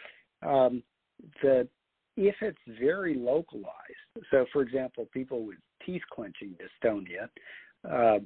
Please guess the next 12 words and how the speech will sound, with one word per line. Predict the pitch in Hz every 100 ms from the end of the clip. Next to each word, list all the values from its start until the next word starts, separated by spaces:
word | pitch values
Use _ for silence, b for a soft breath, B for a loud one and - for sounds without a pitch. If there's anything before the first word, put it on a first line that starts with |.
| - _ _ -
we | 202 123 156
can | 185 151
actually | 135 147 - 131
put | - 143 123
botulinum | 123 123 147 131 117 107 104 -
toxin | 160 180 - 104 95
in | 120 104 110 - -
a | 120 107 -
couple | 127 - 139
of | 117
the | 113
muscles | 104 113 - 107